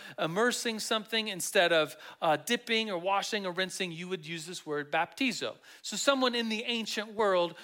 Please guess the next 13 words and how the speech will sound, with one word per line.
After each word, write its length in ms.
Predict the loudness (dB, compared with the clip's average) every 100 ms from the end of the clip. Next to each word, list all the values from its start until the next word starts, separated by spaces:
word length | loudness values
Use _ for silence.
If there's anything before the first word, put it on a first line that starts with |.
| -18
could 220 | 0 0 2
say 240 | 4 4
something 360 | 4 0 0 2
like, 200 | 2 4
"After 600 | 2 2 -2 2 2 0 -8 -6
lunch, 560 | 2 6 6 4 -4 0
I'm 240 | 2 0
going 260 | 0 -2 -2
to 120 | -6
go 200 | 2 2
baptizo 1000 | 4 2 2 -2 -6 -4 -2 0 0 0
these 380 | -2 -4 -2 -6 -14 -2
dishes." 760 | -2 0 -4 -6 -8 -10 -10